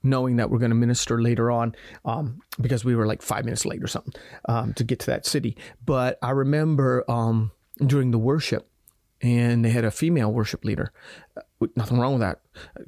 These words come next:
doing an amazing job. And all of a sudden, I'm just sitting there, you know, and as you prophetic people know, God speaks spontaneously. He just invades and just drops things into your spirit.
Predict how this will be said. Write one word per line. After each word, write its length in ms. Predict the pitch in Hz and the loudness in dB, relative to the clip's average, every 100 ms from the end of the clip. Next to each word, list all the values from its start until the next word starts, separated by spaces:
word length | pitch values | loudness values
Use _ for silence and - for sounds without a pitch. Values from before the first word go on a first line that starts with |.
| _ | _
doing 220 | - 135 127 | 0 2 4
an 60 | |
amazing 360 | 117 117 110 117 | 4 2 2 2
job. 320 | 131 120 104 | 2 0 0
And 80 | 104 | 0
all 120 | 127 | 0
of 60 | 135 | 0
a 20 | |
sudden, 220 | - 110 | -2 -2
I'm 40 | 131 | 0
just 160 | 135 | -2
sitting 260 | - - - | -2 -2 0
there, 280 | 123 123 120 | 0 0 0
you 80 | 131 | 2
know, 120 | 123 | 2
and 80 | 135 | 2
as 280 | 143 127 - _ - _ _ _ - | 0 -2 -6 _ -20 _ _ _ 0
you 120 | 131 | 0
prophetic 380 | - - 143 180 | 2 0 0 0
people 260 | 135 120 117 | -2 0 0
know, 340 | 117 113 127 | 2 2 -2
God 260 | - 120 127 | -2 -2 0
speaks 300 | - 127 - | -2 -2 -2
spontaneously. 960 | - 101 110 - 127 156 165 - 165 202 - | -4 -2 -2 0 2 2 0 0 0 0 -8
He 140 | - 127 | -2 0
just 420 | 123 117 - - | 2 0 -2 0
invades 520 | 113 117 117 117 - | 0 2 2 0 -2
and 120 | - 110 | -2 0
just 260 | 120 - | 0 -2
drops 300 | - 107 - - | -4 -4 -4 0
things 200 | 123 113 | 0 0
into 160 | 117 | -2
your 80 | 107 | -2
spirit. 280 | - - 104 | -6 -8 -10